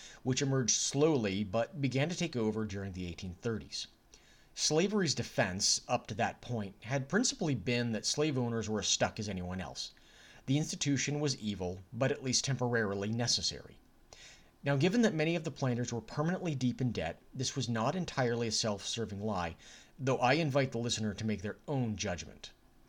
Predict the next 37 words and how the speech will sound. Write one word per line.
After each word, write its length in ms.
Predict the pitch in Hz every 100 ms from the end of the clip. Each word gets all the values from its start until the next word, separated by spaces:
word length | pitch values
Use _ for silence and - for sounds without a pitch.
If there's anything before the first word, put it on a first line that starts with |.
| - - - - -
Many 260 | 190 254
of 120 | 175
these 240 | 139 131 104
men 400 | 113 104 98 110
who 200 | 95 101 -
promoted 460 | - 107 156 131 95
those 220 | 87 87
ideas 420 | 85 87 90 95
indeed 480 | 151 117 113 151 139
slowly 340 | - 117 120
emancipated 720 | 120 104 101 - - 87 85
their 120 | 90 -
slaves, 520 | - 156 73 78 - - - - - -
and 180 | 139
perhaps 340 | 135 139 240 233
that 120 | 135
process 540 | - 127 120 131 -
would 140 | 104 123
have 100 | 135
continued 500 | 156 131 131 117 110
and 120 | 98
accelerated 680 | 92 - 175 165 110 101 107
on 160 | 95
its 160 | 98 -
own 140 | 92
accord. 400 | 85 - 131 71 - - _ - - - - - -
But 140 | - -
as 240 | 123 135
the 100 | 185
decades 400 | 147 127 113 110
passed, 420 | - 110 95 -
the 100 | 117 123
old 220 | 117 120
generation 580 | 117 107 90 87 104 90
passed 380 | 95 82 -
with 280 | 101 123 139
it. 140 | 73